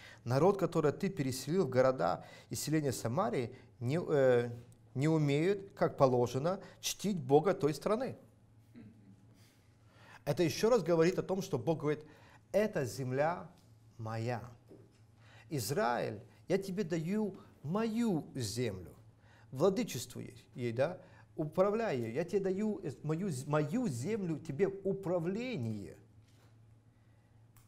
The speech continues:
Понятно, да? Здесь еще раз говорится об этих вещах. Вот это стих двадцать шестой. И дальше. «И этот Бог наслал на них львов.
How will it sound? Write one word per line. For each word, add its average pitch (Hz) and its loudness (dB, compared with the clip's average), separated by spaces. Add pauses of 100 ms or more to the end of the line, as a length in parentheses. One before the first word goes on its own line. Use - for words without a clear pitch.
(640)
Понятно, 135 0
да? 127 -2 (260)
Здесь 165 -2
еще 190 0
раз 190 4
говорится 135 4
об 110 -6
этих 113 -4
вещах. 117 -6
Вот 113 -2
это 156 -2
стих - -6 (220)
двадцать 143 6
шестой. 165 -4 (640)
И 190 4
дальше. 147 2 (1400)
«И - -2
этот 185 2
Бог 147 4 (500)
наслал 123 6
на 135 2
них 120 -2
львов. 196 -2